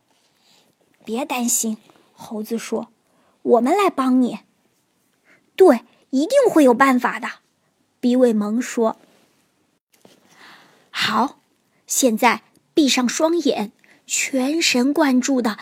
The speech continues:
想一种颜色。”比尾蒙给他出点子。“我变黄色，我变黄色，我变黄色。”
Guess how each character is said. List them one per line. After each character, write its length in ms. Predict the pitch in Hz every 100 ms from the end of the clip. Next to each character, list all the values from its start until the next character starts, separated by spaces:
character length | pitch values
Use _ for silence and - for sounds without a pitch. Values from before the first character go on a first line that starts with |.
| -
想 440 | - - - 254 -
一 140 | 330
种 160 | 339 214
颜 300 | 196 190 226
色。” 280 | - 427 - _ _ _ _ _ _ _ _ _ _
比 160 | 294
尾 160 | 330 285
蒙 380 | 247 233 269 359 -
给 140 | 208
他 160 | - -
出 260 | - 359
点 320 | 359 262 220 -
子。 240 | 277 208 - _ _ _ _ _ _ _ _ _ _
“我 200 | - 202
变 240 | 233 226
黄 280 | 262 - 247
色， 220 | 254 277
我 160 | 240 214
变 280 | 262 269 285
黄 280 | 269 226 285
色， 260 | - -
我 60 | -
变 280 | 294 285 285
黄 320 | - 220 294
色。” 300 | - 311